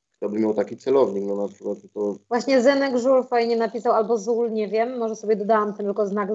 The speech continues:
Speaker 2: diakrytyczny. E, Ankalajew jest snajperem,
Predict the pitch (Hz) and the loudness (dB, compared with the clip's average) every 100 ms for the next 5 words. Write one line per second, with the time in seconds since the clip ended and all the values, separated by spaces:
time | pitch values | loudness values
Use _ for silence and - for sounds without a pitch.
0 | 208 185 226 220 226 226 233 233 226 247 | -2 2 4 4 2 0 0 -4 -4 -6
1 | 294 _ _ _ _ _ - 214 208 208 | -6 _ _ _ _ _ -4 0 0 0
2 | 240 247 254 254 254 247 240 - 240 226 | -2 2 4 4 4 2 0 -4 -6 -6
3 | 220 269 269 262 262 | -4 -4 -4 -4 -4